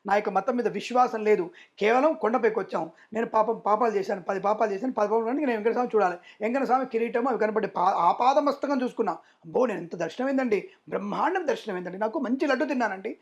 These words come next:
మంచి అప్పడం ఇచ్చాడండి, మంచి దప్పడం ఇచ్చాడండి. ఇది కాదురా నీకు ఏ రోజు దర్శనం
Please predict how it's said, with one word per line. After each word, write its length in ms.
మంచి 200
అప్పడం 300
ఇచ్చాడండి, 640
మంచి 140
దప్పడం 380
ఇచ్చాడండి. 560
ఇది 120
కాదురా 420
నీకు 300
ఏ 220
రోజు 240
దర్శనం 360